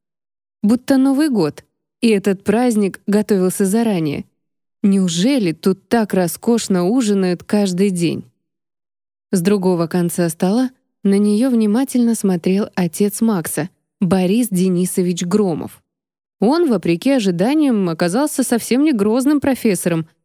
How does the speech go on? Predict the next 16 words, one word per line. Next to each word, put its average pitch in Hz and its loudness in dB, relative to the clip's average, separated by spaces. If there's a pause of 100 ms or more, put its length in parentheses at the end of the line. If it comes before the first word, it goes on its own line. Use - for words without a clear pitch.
(240)
а 240 0
хоть 220 0
и 202 2
не 202 2
молодым, 190 0
но 165 -2
подвижным 180 0
худым 196 0
мужчиной 196 0
лет 190 0
шестидесяти, 165 -2 (300)
с 196 0
зачёсанными 185 0
назад 185 0
седыми 175 0
волосами — 170 0